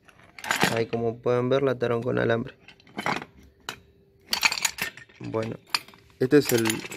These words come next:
el principio del, del doble pedal Mapex. Después voy a hacer otro video cuando lo termine. Les mando un fuerte abrazo.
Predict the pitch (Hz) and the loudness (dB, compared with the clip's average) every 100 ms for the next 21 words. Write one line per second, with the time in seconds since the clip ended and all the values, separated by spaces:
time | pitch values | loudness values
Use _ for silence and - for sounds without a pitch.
0 | - 120 - 120 117 - 131 135 123 110 | -2 -2 2 2 2 4 4 8 8 8
1 | 107 - - - 113 107 110 117 113 113 | 4 -2 -10 -10 -4 0 2 2 2 2
2 | 110 110 107 - - - - - _ _ | 2 2 0 -4 -20 -20 -20 -20 _ _
3 | - - - - - 117 117 113 - 117 | -20 -20 -18 -12 -2 4 6 6 2 -2
4 | 107 113 110 113 117 - - _ _ - | 0 0 2 2 2 -2 -10 _ _ -20
5 | - _ - 107 107 107 107 110 107 - | -20 _ -8 -4 -2 -2 0 0 0 -6
6 | - _ _ - - _ _ - - 113 | -20 _ _ -20 -20 _ _ -16 -6 0
7 | 113 113 - 110 110 110 - | 0 0 0 0 0 0 -2